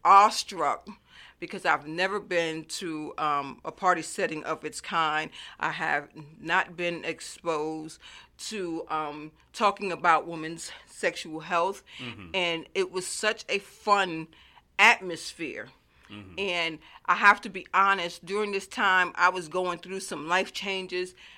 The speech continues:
Speaker 1: because my kids was adulting.
Speaker 2: Yeah, yeah.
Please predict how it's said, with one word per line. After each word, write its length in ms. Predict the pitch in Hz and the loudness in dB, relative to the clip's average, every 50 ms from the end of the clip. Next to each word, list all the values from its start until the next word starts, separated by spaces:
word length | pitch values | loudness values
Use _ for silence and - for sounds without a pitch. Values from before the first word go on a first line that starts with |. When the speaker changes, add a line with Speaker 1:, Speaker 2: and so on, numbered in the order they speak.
| - _ | -16 _
Speaker 1:
because 680 | - 180 180 - 214 185 170 165 165 165 160 - - - _ _ _ _ _ | -12 -12 -8 -4 -2 0 0 0 0 -2 -6 -10 -16 -20 _ _ _ _ _
my 180 | - 175 165 160 | -4 -2 -2 -2
kids 400 | - - - 233 240 285 226 - | -2 -2 -2 -2 -2 -2 -4 -8
was 560 | 180 180 160 - - - - - - - - _ _ _ _ _ _ _ _ _ - | -10 -10 -10 -12 -16 -16 -16 -18 -20 -20 -20 _ _ _ _ _ _ _ _ _ -10
adulting. 720 | 170 165 151 170 180 226 294 403 - 254 180 147 147 123 - - _ _ _ _ _ _ _ _ _ _ _ _ _ _ _ - | -10 -6 -2 0 2 2 2 2 0 -2 -2 -2 -6 -10 -14 -18 _ _ _ _ _ _ _ _ _ _ _ _ _ _ _ -18
Speaker 2:
Yeah, 220 | 76 85 98 104 101 95 _ _ - 78 | -16 -14 -14 -14 -14 -18 _ _ -20 -20
yeah. 120 | 82 95 | -18 -18